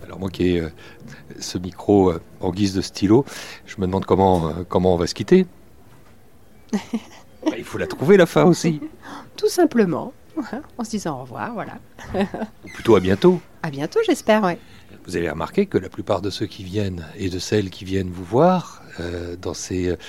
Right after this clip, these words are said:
Speaker 1: séances de dédicaces, et ils sont nombreux, et elles sont nombreuses, euh, vous disent à bientôt, vous disent, euh, euh, vont revenir, vous ont déjà vu avant.
Speaker 2: Ah oui, je leur dis à l'année prochaine. <laughs> Oui, oui, je leur donne rendez-vous. Oui, c'est sympa.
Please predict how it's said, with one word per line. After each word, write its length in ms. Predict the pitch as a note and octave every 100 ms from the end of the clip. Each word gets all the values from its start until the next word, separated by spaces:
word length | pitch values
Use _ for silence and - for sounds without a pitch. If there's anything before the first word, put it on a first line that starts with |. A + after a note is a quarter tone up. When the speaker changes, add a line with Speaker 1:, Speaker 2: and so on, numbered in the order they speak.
| - -
Speaker 1:
séances 480 | - G2+ G2 F2 -
de 140 | F2+
dédicaces, 720 | F2+ F2 F2 E3 F3+ - - E2+
et 60 | F2+
ils 200 | E2+ F2
sont 220 | - F2
nombreux, 420 | G2 A2+ F3 F#3+ - - - -
et 80 | F2+
elles 160 | E2
sont 220 | - E2+ E2
nombreuses, 520 | F2+ F#2+ D#3+ G3 - - - - -
euh, 140 | F2+ E2
vous 220 | F2+ G2
disent 160 | G#2 G#2
à 60 |
bientôt, 340 | G2 G#2+ - D3+
vous 200 | C3 G#2
disent, 300 | G2+ A2 G#2
euh, 240 | G2 F#2 - - - - -
euh, 60 | F#2
vont 180 | G#2
revenir, 640 | G#2 G#2+ A2 C3+ C#3 C#3 -
vous 420 | F#2 F2+ G2 F2+ G#2
ont 300 | G#2+ G2 F#2 G#2
déjà 340 | A#2 C3 C#3+
vu 240 | B2+ D3 C#3
avant. 260 | C3 C#3 - - A3 - - - -
Speaker 2:
Ah 60 | A#3
oui, 80 | B3
je 80 | A#3
leur 120 | G3+
dis 80 | G#3
à 40 | G3
l'année 220 | F#3+ F#3
prochaine. 480 | G#3+ - G#3 F#3+ F3 - -
<laughs> 100 | G#3 G#3+ G3+ F#3 F3 F3 - D4+ - - - -
Oui, 140 | G3+ A#3
oui, 120 | B3
je 80 | G#3
leur 120 | E3
donne 180 | D#3+ D3+
rendez-vous. 420 | D#3 E3+ F3+ F#3 - - - - - -
Oui, 160 | G#3 A3
c'est 100 | F#3
sympa. 320 | - G3 A3